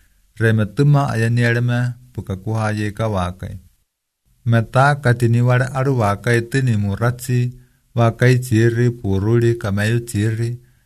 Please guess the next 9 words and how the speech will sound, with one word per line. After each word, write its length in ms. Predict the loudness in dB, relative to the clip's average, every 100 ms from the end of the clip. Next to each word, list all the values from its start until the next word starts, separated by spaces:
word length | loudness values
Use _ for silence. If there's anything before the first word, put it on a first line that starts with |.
| _ _
Meta 500 | 2 2 2 2 4
wake 280 | 4 2 2
marite, 840 | 2 2 2 0 -2 0 2 0 -4 -8
hiku 480 | -2 -2 -2 -4 -2
akihi 460 | -2 -2 0 2 0
chetsu 580 | 0 -2 -2 -2 -2
kani 200 | -2 -6
arre 380 | -4 -4 -4 -2
akaitini. 680 | -4 -2 -4 -4 -6 -6 -6